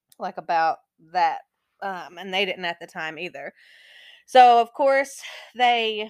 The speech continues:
um, traced the cell phone and the number that was used to call Lindsay to set up the house, and, um,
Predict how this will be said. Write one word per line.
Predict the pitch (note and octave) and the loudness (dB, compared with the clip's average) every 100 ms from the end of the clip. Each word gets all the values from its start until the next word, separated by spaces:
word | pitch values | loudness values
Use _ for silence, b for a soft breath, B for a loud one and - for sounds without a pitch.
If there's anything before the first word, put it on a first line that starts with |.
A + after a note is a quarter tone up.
| G#3+ | -10
um, | G#3 F#3+ F3 F3+ | -8 -6 -8 -10
traced | - G#3+ A#3+ - | -8 -8 -10 -18
the | |
cell | A3 B3 B3+ B3+ | -6 -2 -2 -4
phone | A#3 A#3 A3+ A3+ A3+ - | -8 -6 -8 -10 -10 -10
and | G3 G3 | -12 -10
the | F#3+ | -10
number | G3+ G#3+ G#3 G3+ G3+ F3+ | -8 -8 -4 -4 -4 -4
that | F3 F3 E3+ - | -4 -2 -4 -8
was | F#3+ F3 | -16 -14
used | F#3 F3+ - | -16 -16 -20
to | |
call | E3+ G3+ G3 G3 | -12 -6 -4 -4
Lindsay | F#3+ F#3+ F#3+ F#3+ F#3+ F#3 - | -8 -12 -12 -12 -12 -16 -18
to | F3+ F3 | -14 -14
set | - F3 E3 - | -8 -6 -4 -2
up | G3+ - | -4 -4
the | G3+ | -6
house, | G3+ F#3+ F#3+ - - b b b b F#3+ | -4 -2 -4 -6 -16 b b b b -8
and, | F#3 F3+ F3+ - | -6 -6 -8 -10
um, | F#3 F3 E3+ E3 | -8 -6 -6 -10